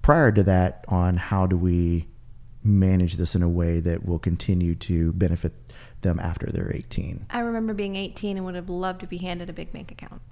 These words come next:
Speaker 1: Yeah. Yeah, I, I, I'm right there with you. <laughs> Um, you know, I, I probably would've, would've, uh, yeah, I wouldn't have done the right thing.
Speaker 2: No, no.
Speaker 1: <laughs>
Speaker 2: Let, let's be honest.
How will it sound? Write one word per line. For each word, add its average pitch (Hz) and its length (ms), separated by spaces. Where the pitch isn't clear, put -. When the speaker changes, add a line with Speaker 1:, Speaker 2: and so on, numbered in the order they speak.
Speaker 1:
Yeah. 143 180
Yeah, 101 180
I, 120 300
I, 120 160
I'm 117 120
right 120 160
there 123 180
with 123 200
you. 95 320
<laughs> - 40
Um, 101 540
you 110 80
know, 90 260
I, - 540
I 101 80
probably 107 220
would've, 101 360
would've, 98 480
uh, 90 300
yeah, 87 360
I 92 80
wouldn't 90 180
have 80 100
done 76 140
the 76 80
right - 180
thing. 240 280
Speaker 2:
No, 226 120
no. 196 320
Speaker 1:
<laughs> - 160
Speaker 2:
Let, 240 200
let's 247 180
be 254 160
honest. - 640